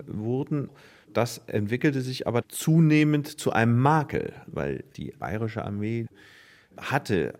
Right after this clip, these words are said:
auch in der normalen Bevölkerung ein hohes Ansehen. Also dann war man auch kein ganzer Mann.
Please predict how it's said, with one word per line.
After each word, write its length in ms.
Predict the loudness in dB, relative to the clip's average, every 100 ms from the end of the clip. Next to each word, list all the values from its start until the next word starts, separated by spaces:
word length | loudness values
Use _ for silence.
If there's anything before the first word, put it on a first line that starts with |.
| _
auch 500 | 0 4 4 4 -6 -10
in 200 | -4 0
der 120 | 2
normalen 400 | 2 2 2 0
Bevölkerung 800 | -4 -2 -2 -2 -6 -4 -6 -8
ein 340 | -6 -6 -4
hohes 300 | -4 -4 -4
Ansehen. 600 | -4 -2 0 0 -2 -4 -8 -18 -20 _ _
Also 340 | -6 -2 0 0
dann 300 | 0 0 2
war 160 | 2
man 240 | 4 2 2
auch 280 | 0 -2 -4
kein 280 | -4 -2
ganzer 340 | -4 -4 -4 0
Mann. 280 | 2 2